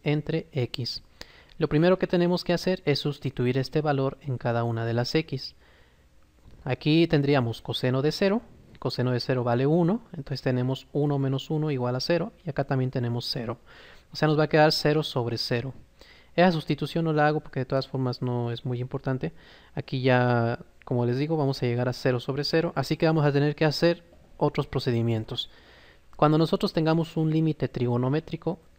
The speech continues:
que nos quede con la forma indeterminada cero sobre cero, tendremos que usar esta fórmula, límite cuando x tiende a cero de seno de x entre x es igual a uno. Entonces tenemos que transformar esta expresión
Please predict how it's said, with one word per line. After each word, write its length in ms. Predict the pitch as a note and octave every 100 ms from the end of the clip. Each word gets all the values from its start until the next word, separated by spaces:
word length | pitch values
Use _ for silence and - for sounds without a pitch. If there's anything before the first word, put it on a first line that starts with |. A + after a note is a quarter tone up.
| _ _
que 140 | -
nos 240 | A#2 A#2 -
quede 400 | - C#3 C3 A2+ - _ _ - _ _ -
con 160 | - A#2+
la 80 |
forma 220 | A2+ C3+ C#3
indeterminada 600 | B2 C3 B2 B2+ C#3+ A#2
cero 300 | - B2 B2+
sobre 280 | D3 E3
cero, 300 | F3 F#3 F#3 - - - - - -
tendremos 400 | E3+ D#3+ D#3 -
que 80 |
usar 420 | D3+ C#3+ C#3+ - -
esta 320 | - C3+ -
fórmula, 580 | C#3 C3 A#2+ A2+ A2 A2 - -
límite 340 | C3+ C3 C3
cuando 200 | - A#2
x 220 | A#2 C3 -
tiende 240 | B2+ B2+
a 20 |
cero 320 | B2 D#3 C3 - -
de 120 | A#2
seno 300 | - B2 B2
de 100 | B2
x 320 | B2 - -
entre 380 | D3+ D3 F3 E3
x 320 | C#3 G#3 - - - - -
es 220 | D#3 -
igual 400 | B2+ C3 C#3+ F#3 -
a 120 | D3
uno. 280 | B2 B2 A#2 - - - - _ _ -
Entonces 320 | F3+ G#3+ -
tenemos 340 | F#3+ G3+ G3+
que 100 | -
transformar 760 | - G3 - - B2+ C3 D#3 D#3
esta 180 | D3 D3+
expresión 640 | - - C3 - D3 D3